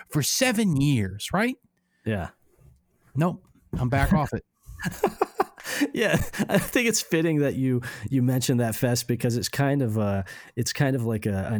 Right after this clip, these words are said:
Speaker 2: a, a nice tidy summary of, like, my just, uh, growing distance from that scene over the years, because I distinctly remember making some enemies at that show because I, as at the time, you know,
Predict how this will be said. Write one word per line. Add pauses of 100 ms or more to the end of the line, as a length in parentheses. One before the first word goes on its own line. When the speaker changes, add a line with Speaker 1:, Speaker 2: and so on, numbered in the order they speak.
Speaker 2:
a,
a
nice
tidy
summary
of,
like, (300)
my (120)
just,
uh,
growing
distance
from
that
scene
over
the
years,
because (260)
I
distinctly
remember
making
some
enemies
at
that
show
because (320)
I,
as
at
the
time,
you
know,